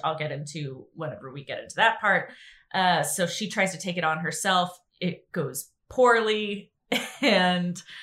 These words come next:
uh, then Tuxedo Mask shows up on a bench instead of a high place, which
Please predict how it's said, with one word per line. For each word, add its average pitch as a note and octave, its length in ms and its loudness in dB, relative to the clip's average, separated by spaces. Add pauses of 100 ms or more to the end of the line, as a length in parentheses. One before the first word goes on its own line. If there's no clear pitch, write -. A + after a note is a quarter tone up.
(300)
uh, F3 400 4
then F3+ 220 2
Tuxedo - 440 -2
Mask A#3+ 420 2
shows A3 320 -2
up G#3 300 0 (280)
on G#3 200 4
a F3 260 2
bench F#3+ 500 0
instead G#3 300 0
of A3 100 0
a A3+ 100 4
high F3+ 320 4
place, E3+ 760 -4
which F3 400 -4